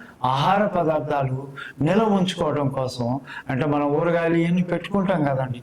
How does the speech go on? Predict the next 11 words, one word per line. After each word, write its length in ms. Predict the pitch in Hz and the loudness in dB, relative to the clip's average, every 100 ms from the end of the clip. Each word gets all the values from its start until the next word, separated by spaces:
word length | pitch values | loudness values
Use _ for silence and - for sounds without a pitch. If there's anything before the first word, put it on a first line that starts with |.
| - - - | -14 -20 -6
అది 140 | 135 123 | -2 0
వెజిటేరియన్ 560 | 131 131 160 156 156 151 | 0 -2 0 2 2 2
అయినా 160 | 160 165 147 | 2 0 -2
నాన్ 220 | 135 147 | -2 -2
వెజిటేరియన్ 720 | 143 131 135 - 139 123 123 120 | -4 -4 -4 -2 -2 0 -2 -2
అయినా 200 | 117 117 120 - - - | -2 -4 -6 -10 -10 -2
ఈ 60 | 139 135 | 0 2
నిల్వ 300 | 143 151 147 | 2 0 -2
ఉంచుకోవడం 440 | - 147 131 131 - | -2 -2 -2 -4 -4
కోసం 280 | 120 - 208 240 - - - | -4 -2 -2 -2 -6 -12 -4
వాడతాం. 440 | 127 117 107 110 | -2 -2 -4 -6